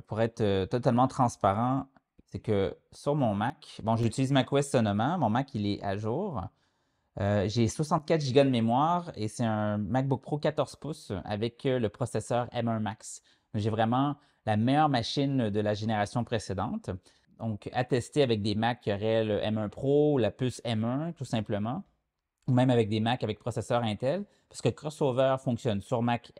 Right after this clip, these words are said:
avec processeur Intel et avec processeur Mac. Et c'est quand même vraiment impressionnant, parce que là, vous voyez les deux jeux que je viens de vous montrer, Crossover traduit en temps réel de Windows à mac O S et de processeur Intel à processeur Apple,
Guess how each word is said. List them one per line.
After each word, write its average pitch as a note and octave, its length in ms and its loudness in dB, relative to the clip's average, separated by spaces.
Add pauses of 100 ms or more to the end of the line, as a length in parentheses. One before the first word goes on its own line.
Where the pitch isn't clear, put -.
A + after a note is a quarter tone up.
avec D3 200 -2
processeur C#3 460 -2
Intel A#2+ 480 -4 (460)
et E3 320 0
avec A2 180 2
processeur A2 460 -4
Mac. A#2 260 -6 (300)
Et - 40 0
c'est - 140 -2
quand C3 140 2
même D3 180 0
vraiment A#2+ 460 0
impressionnant, A#2 560 -2
parce - 160 -12
que A#2 80 -2
là, A#2+ 100 0
vous C#3 160 -2
voyez A#2+ 320 0
les A2 180 0
deux C#3+ 300 0
jeux C#3 400 -2 (200)
que A2 120 2
je A2 80 2
viens C3 140 4
de C3 40 0
vous A#2+ 120 0
montrer, D3+ 520 -2 (360)
Crossover D3+ 640 4
traduit C3 460 0
en G#2+ 100 -2
temps E3 240 -2
réel A#2+ 540 0 (140)
de D3+ 100 2
Windows C#3+ 480 2
à A#2+ 80 2
mac A2+ 240 0
O A#2 80 2
S - 340 -6 (220)
et A3 280 0 (440)
de A#2 100 4
processeur D3 460 0
Intel D3 520 0
à D3 120 0
processeur C3+ 440 -2
Apple, C3 440 -2